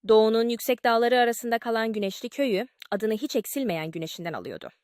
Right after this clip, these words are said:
Burası, geniş yaylaları, berrak dereleri ve sıcakkanlı insanlarıyla bilinen, hayatın törelerle şekillendiği küçük bir yerdi. Bu köyde büyüyen herkes kaderini baştan kabullenirdi. Kim kiminle evlenecek, kim hangi işi yapacak,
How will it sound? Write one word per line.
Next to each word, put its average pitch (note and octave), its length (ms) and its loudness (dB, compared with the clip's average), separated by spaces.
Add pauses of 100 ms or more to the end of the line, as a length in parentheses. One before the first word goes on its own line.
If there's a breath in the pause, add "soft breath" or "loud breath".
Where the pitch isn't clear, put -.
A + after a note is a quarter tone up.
(200)
Burası, A#3 340 2
geniş A3 380 -4
yaylaları, E3+ 540 -4 (120)
berrak E3+ 420 -4
dereleri E3+ 480 -4 (300 soft breath)
ve A3 40 -2
sıcakkanlı A#3 580 -2
insanlarıyla G3+ 720 -2
bilinen, E3 400 -6 (260 soft breath)
hayatın G3 340 0
törelerle E3+ 420 -4
şekillendiği F#3 640 -6
küçük - 400 -12
bir F3 80 -4
yerdi. D#3+ 380 -8 (340)
Bu B3 60 -8
köyde G#3 360 2
büyüyen G3 300 -2
herkes E4+ 540 -2 (300 loud breath)
kaderini B3+ 380 4
baştan G3 300 -2
kabullenirdi. D#3+ 640 -8 (320)
Kim B3+ 160 -4
kiminle G#3+ 360 0
evlenecek, E3+ 640 -4 (220 soft breath)
kim A#3 160 -6
hangi A3+ 260 -2
işi - 180 -8
yapacak, E3+ 480 -6